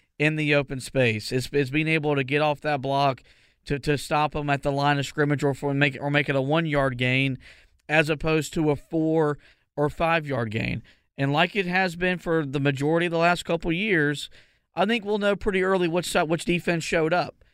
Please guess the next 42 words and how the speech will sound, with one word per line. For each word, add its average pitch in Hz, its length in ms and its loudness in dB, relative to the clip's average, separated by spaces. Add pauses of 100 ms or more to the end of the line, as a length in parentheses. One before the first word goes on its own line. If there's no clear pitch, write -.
(180)
If, 147 240 0
if 135 140 2
the 135 120 -2
defense 151 440 0
that 131 180 0
tries 147 520 0
and 143 120 -2
is, 127 120 0
and 123 200 0
is 120 120 0
given 143 220 2
an 135 100 0
effort, 170 440 0 (560)
well, 135 280 2
I 147 100 -2
think 151 220 0
we'll 156 160 -2
know 156 180 2
pretty 160 280 0
early. 135 380 0
If 113 100 -2
this 139 200 0
team 156 260 0
comes 151 300 0
out 160 340 0
and 131 140 -2
it's 139 160 0
twenty-one 151 540 0
to 147 80 -2
seven 160 540 0 (340)
like 127 160 0
it 143 100 0
was 143 240 0
last 139 340 -2
week, 190 340 -2 (400)
we'll 143 100 0
probably 147 400 0
be 151 140 -2
sitting 160 360 0
there, 160 380 0 (340)
you 135 80 -4
know, 131 240 2